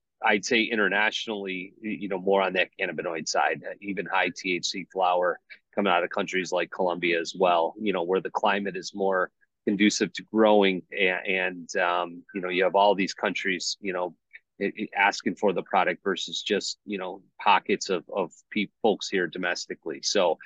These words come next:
you know, I think the combination of industrial domestically and then the cannabinoid side,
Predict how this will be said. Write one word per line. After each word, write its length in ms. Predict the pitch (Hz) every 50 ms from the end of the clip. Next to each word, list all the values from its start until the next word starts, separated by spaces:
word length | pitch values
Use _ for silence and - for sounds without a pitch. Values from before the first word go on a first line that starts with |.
| - - - - _ -
you 80 | 98
know, 80 | 92 90
I 140 | 87 95 101
think 240 | - - 120 98 -
the 80 | - 104
combination 640 | - - 113 110 107 104 104 104 104 101 - 101 98
of 80 | 92
industrial 640 | 92 87 85 95 95 95 - - 110 104 101 98 87
domestically 720 | 85 90 92 90 90 - - - 90 _ - 101 92 92 87
and 140 | 87 87
then 220 | 90 90 87 85 - _ _ _ _ _ _ -
the 60 | 107
cannabinoid 640 | - - 107 98 101 92 101 95 95 92 90 87 -
side, 400 | - 104 92 87 90 87 85